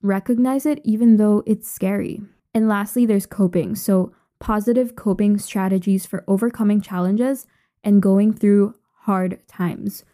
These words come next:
Again, again, again, this is something I wish I'd thought about too. What do you do during hard times? Like, we talked so much about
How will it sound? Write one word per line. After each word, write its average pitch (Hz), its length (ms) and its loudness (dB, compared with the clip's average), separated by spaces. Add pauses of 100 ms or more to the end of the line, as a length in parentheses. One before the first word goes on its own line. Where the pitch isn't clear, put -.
(200)
Again, 190 480 0
again, 185 280 0
again, 185 400 0 (380)
this 202 200 -4
is 208 100 -4
something 196 520 2
I 196 120 2
wish 185 280 2
I'd 196 160 -4
thought 190 200 0
about 226 300 -2
too. 226 420 0 (120)
What 240 260 0
do 339 120 -10
you 381 120 2
do 233 560 0
during 220 520 0 (180)
hard 208 280 -2
times? 208 400 -4
Like, 202 140 -4
we 220 100 -2
talked 226 300 -6
so 220 140 -2
much 208 240 0
about 196 300 -4